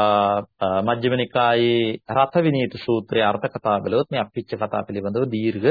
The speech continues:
විස්තරයක් දැනගන්න පුළුවන්. සන්තුට්ටි කතා කියන්නේත් එහෙමයි, ලද දෙයින් සතුටු වීම පිළිබඳව තියෙන කතා සන්තුට්ටි කතා කියන්නේ. ඊට පස්සේ පවිවේක කතා කියලා කියන්නේත් එහෙමයි,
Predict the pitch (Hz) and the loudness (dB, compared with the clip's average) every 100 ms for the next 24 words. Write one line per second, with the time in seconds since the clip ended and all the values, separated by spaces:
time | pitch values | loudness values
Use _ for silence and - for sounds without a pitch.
0 | 208 - 101 - 104 101 - - 95 92 | 0 -2 -10 -6 -2 -2 -2 -6 -6 -4
1 | 101 147 123 - - _ - - - - | -2 2 2 0 -8 _ -20 -20 -20 -18
2 | - 190 202 208 214 202 190 175 160 165 | -2 2 2 2 2 2 2 2 2 2
3 | 160 160 160 143 143 156 226 240 - 131 | 2 0 0 0 2 2 2 0 -2 2
4 | 135 139 156 160 160 156 123 147 160 151 | 4 4 4 4 2 0 -2 -2 -2 0
5 | 147 131 131 131 127 127 143 151 - 107 | 0 0 0 2 2 0 -2 -4 -4 0
6 | 123 214 - _ - 113 104 101 - 95 | 0 0 -6 _ -6 -6 -4 -10 -10 -6
7 | 90 82 - - - - _ - - - | -4 -4 -6 -8 -10 -18 _ -20 -20 -20
8 | - - 147 - 151 156 170 202 202 170 | -14 0 0 2 2 4 6 6 6 4
9 | - - 131 123 120 123 117 - 117 135 | 2 -2 0 2 2 4 2 2 0 0
10 | 160 98 104 107 | -6 -8 -2 2